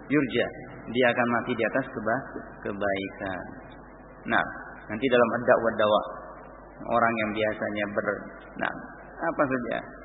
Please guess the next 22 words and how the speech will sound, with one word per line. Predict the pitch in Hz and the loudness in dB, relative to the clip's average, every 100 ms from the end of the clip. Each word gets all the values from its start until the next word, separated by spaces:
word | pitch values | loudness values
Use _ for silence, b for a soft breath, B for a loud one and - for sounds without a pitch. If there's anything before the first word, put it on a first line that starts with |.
| - - | -12 -2
yang | 110 | -2
biasanya | 107 107 113 107 110 107 | 0 0 0 -2 -2 -2
dengan | 107 107 107 | -2 -2 -2
main | 110 110 110 107 | 0 0 0 2
kartu, | 139 123 - 120 110 - | 2 2 -2 -2 -4 -4
itu | - 185 185 175 175 - - 156 | 2 2 4 4 2 -2 -6 2
tidak | 160 143 | 4 4
pernah. | 170 - 127 | 4 2 4
Nah, | 123 | 0
itu | 127 - | 0 0
akan | 175 | 0
juga | 143 131 135 - - - - - - | 4 4 4 0 -10 -12 -14 -16 2
nanti | 131 135 165 | 6 6 4
meninggal | 151 143 143 156 160 139 147 | 0 2 6 8 8 12 10
dunianya, | 143 147 156 175 151 135 151 | 10 6 8 8 8 6 4
bukan | 135 139 | 4 6
la | 139 | 8
ilaha | 131 131 127 | 8 8 8
illallah, | 135 131 117 | 8 6 8
ha? | 151 165 - - - - - - - | 8 6 4 -6 -10 -12 -14 -16 -10
Apa? | 131 143 131 - - - - - - - - - - - - - - - - - - - | -2 0 0 -4 -14 -14 -16 -18 -18 -18 -18 -18 -18 -18 -18 -16 -16 -18 -18 -18 -16 -8
Nah, | 107 | -6